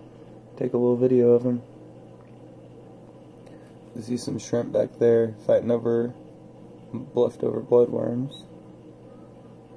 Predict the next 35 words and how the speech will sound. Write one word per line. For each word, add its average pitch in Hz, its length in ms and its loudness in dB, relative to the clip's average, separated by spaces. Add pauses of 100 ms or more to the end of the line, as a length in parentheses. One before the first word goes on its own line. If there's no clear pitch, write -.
(2750)
But 131 80 2
yeah, 131 240 8
I 131 60 8
just, 127 380 -10
I - 60 -4
don't 123 220 0
see 123 140 -2
the 120 100 0
Amanos 117 500 0
too 117 200 2
often, 120 340 2
so 120 340 -4 (560)
it's - 140 -12
nice 151 200 -2
to - 100 -12
see 117 160 -6
'em 117 80 -2
every 117 160 2
once 117 240 0
in 117 40 -2
a 117 40 0
while. 120 260 4
I'm, 151 160 4
uh, 156 360 4 (680)
I'm 123 80 0
actually 139 260 2
gonna 127 160 2
be 120 140 0
doing 110 220 0
a 98 40 0
time 120 340 0
lapse 135 280 0
of 135 80 -4
this 135 160 -6
tank 139 460 -4